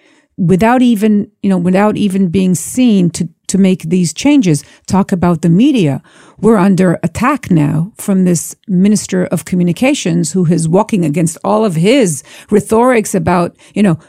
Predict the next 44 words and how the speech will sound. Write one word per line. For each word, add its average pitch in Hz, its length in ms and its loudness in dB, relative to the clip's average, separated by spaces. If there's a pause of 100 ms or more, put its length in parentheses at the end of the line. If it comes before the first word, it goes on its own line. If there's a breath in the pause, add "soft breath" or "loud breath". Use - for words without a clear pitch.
(500 soft breath)
private 190 340 0
sector, 202 760 0
no 175 320 2
intervention 180 640 2
of 170 60 0
the 160 60 -2
government. 202 420 2
And 165 100 4
here 202 240 4
he 190 160 2
is 185 220 0
really 202 240 2
coming 208 320 0
out 196 160 2
with, 185 300 0
with 175 200 0
a 170 60 0
law 196 160 2
which 170 240 -2
we 190 80 0
never, 202 480 2 (140)
we 202 160 0
never 196 200 2
believed 190 480 2
he 277 80 4
would 208 180 0
go 180 140 2
that 156 240 0
far, 147 400 -2 (560 loud breath)
trying 190 280 2
to 208 100 -2
make 180 160 0
it 156 100 0
very 214 300 2
hard 208 260 0
for 165 160 -4
us 160 140 -2
to 180 100 -6
do 170 200 2
our 165 140 2
job. 160 380 0
And, 180 260 0
you 190 60 0
know, 180 220 -2